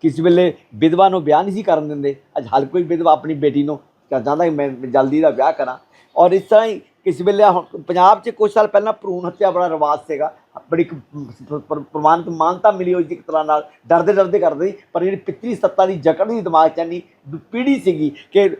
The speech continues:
ਔ-, ਔਰਤਾਂ ਨੂੰ ਗਰਭ ਵਿੱਚ ਖਤਮ ਕਰ ਦਿੱਤਾ ਜਾਂਦਾ ਸੀਗਾ। ਔਰ ਸਮਾਜ ਉਹਨੂੰ, ਉਹਨੂੰ, ਉਹਨੂੰ, ਉਹਨੂੰ ਤਕਰੀਬਨ ਕਹਿੰਦੇ ਵੀ ਇਹ 'ਚ ਕਿਹੜੀ ਗੱਲ ਹੈਗੀ, ਮੁੰਡਾ ਚਾਹੀਦਾ ਜੇ ਸ-,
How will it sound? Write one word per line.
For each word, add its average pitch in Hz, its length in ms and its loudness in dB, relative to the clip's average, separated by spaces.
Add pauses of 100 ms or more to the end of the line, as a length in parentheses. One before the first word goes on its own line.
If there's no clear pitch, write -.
(140)
ਔ-, 170 300 2 (200)
ਔਰਤਾਂ 170 340 2
ਨੂੰ 156 120 -6
ਗਰਭ 175 180 2
ਵਿੱਚ 175 280 -10
ਖਤਮ 147 240 -12
ਕਰ 143 120 -8
ਦਿੱਤਾ 139 240 -8
ਜਾਂਦਾ 131 280 -10
ਸੀਗਾ। 120 300 -14 (220)
ਔਰ 165 100 4
ਸਮਾਜ 143 400 0
ਉਹਨੂੰ, 151 300 -10
ਉਹਨੂੰ, 147 200 -10
ਉਹਨੂੰ, 156 220 -10
ਉਹਨੂੰ 151 220 -8 (320)
ਤਕਰੀਬਨ 160 380 2
ਕਹਿੰਦੇ 147 400 -8
ਵੀ 175 140 0
ਇਹ 160 60 -2
'ਚ 131 60 -18
ਕਿਹੜੀ 175 300 -4
ਗੱਲ 147 180 0
ਹੈਗੀ, 139 220 -6 (180)
ਮੁੰਡਾ 143 220 -2
ਚਾਹੀਦਾ 127 480 -8 (180)
ਜੇ 143 120 -2
ਸ-, - 520 -20